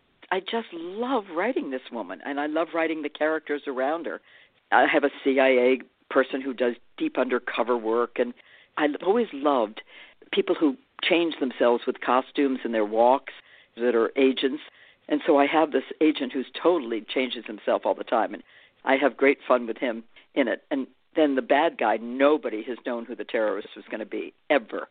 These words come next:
I've asked everyone who's read it. No one seems to know, and which makes me happy. I've left clues, but nobody picked them up. You know, he's in the book the whole time, but no one knows who it's gonna be till it happens, till the denouement, as they call it. So this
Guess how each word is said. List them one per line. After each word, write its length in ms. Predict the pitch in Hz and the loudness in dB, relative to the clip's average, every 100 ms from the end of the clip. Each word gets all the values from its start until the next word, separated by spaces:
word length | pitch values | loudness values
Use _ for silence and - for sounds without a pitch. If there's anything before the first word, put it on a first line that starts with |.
| _ - _ _ | _ -20 _ _
I've 180 | - 143 - | -4 -2 0
asked 300 | 151 143 - | 0 0 -2
everyone 300 | 180 190 170 165 | 2 4 2 -2
who's 220 | 156 131 | -4 0
read 180 | 135 117 | 2 2
it. 120 | - _ - | -2 _ -2
No 140 | 143 | 0
one 200 | 143 131 - | 0 -2 -4
seems 180 | 135 120 | -6 -6
to 120 | 131 | -6
know, 200 | 117 110 | -2 0
and 120 | 104 | -2
which 140 | 113 - - - - _ - | -6 -8 -16 -20 -20 _ 0
makes 300 | 156 - - | 0 0 -4
me 100 | 127 | -2
happy. 300 | 127 123 107 | 0 0 0
I've 200 | 117 117 | -2 0
left 280 | 139 170 - _ | 0 0 -6 _
clues, 360 | - 196 127 117 - | 0 2 2 -2 -4
but 160 | 123 | -4
nobody 300 | 143 139 123 | -2 -2 -2
picked 240 | 123 127 - | -2 -4 -4
them 120 | 123 | -2
up. 160 | 120 - - - | -2 -2 -10 -4
You 80 | 170 | 2
know, 100 | 127 | 2
he's 200 | 156 127 | 2 2
in 120 | 143 | 2
the 60 | 120 | 2
book 220 | 135 127 | -2 -2
the 80 | 110 | -4
whole 160 | 110 95 | -4 -4
time, 320 | 123 113 95 _ - - _ _ | -4 -4 -6 _ -20 -20 _ _
but 140 | 147 151 | -6 -2
no 80 | |
one 160 | 147 135 | -2 0
knows 180 | 123 120 | -2 -4
who 80 | - | -6
it's 120 | 117 - | -10 -6
gonna 180 | 113 | -8
be 180 | 110 117 - - | -6 -8 -8 -6
till 180 | - 101 | -2 0
it 60 | |
happens, 380 | 95 101 - - - | 2 2 2 -6 -8
till 160 | - 104 | -2 -2
the 280 | 104 - 104 - _ | -2 -4 -10 -20 _
denouement, 580 | 147 139 120 113 104 92 | -4 -2 0 2 0 -2
as 260 | 101 101 110 - | -10 -14 -16 -4
they 120 | - | -4
call 280 | - - - | 0 0 0
it. 80 | - _ - _ - | -6 _ -20 _ -2
So 100 | 180 | 0
this 220 | 156 208 | 0 -4